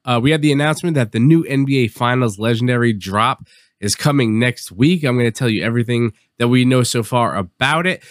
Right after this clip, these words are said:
and my thoughts and opinions, because a lot of people are kind of on the fence whether this is worth the pack price. Next, we're gonna talk a little Quavo Quest. What, what the hell is <laughs> going on?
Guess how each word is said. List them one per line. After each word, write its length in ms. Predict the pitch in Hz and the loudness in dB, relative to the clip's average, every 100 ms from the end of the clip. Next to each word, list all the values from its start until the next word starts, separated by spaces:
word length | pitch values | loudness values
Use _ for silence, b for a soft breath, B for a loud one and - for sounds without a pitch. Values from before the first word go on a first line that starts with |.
| B _ | B _
and 440 | 233 269 240 208 139 | 2 4 2 0 -2
my 140 | 165 | 0
thoughts 300 | 180 277 269 | 0 0 -2
and 80 | 220 | 0
opinions, 600 | 196 165 190 180 175 147 | 0 2 4 4 4 0
because 220 | 127 131 | 0 0
a 80 | 120 | 0
lot 340 | 113 135 175 170 | 2 2 2 0
of 80 | |
people 340 | - 180 147 135 | 0 0 2 0
are 100 | 120 | 0
kind 280 | - 156 196 | -2 -4 0
of 60 | |
on 120 | 208 | 0
the 80 | 185 | 0
fence 420 | 139 165 160 147 | -2 0 0 0
whether 220 | 120 113 104 | -2 0 0
this 240 | 107 - | -2 -2
is 160 | 104 85 | -4 -4
worth 400 | 104 110 98 - | -2 -2 -2 -10
the 80 | |
pack 380 | 87 120 110 - | -6 -2 -2 -4
price. 400 | - 87 - - b b b b b | -10 -10 -8 -10 b b b b b
Next, 300 | 120 156 156 | -2 -2 -2
we're 120 | 139 147 | -4 0
gonna 160 | 139 | 0
talk 260 | 123 147 131 | 0 -2 0
a 40 | |
little 180 | 147 123 | 0 0
Quavo 640 | - - 143 175 240 233 | -4 0 2 2 2 0
Quest. 460 | - 226 240 220 - | 0 0 0 0 -2
What, 220 | 185 - _ _ _ _ _ | -2 -4 _ _ _ _ _
what 200 | 233 240 | 0 2
the 140 | 196 | 0
hell 400 | 143 - 185 185 | 0 0 0 2
is 100 | 156 | 0
<laughs> 160 | 131 - | -2 -2
going 200 | 147 135 | 2 4
on? 300 | 127 127 123 | 2 2 -2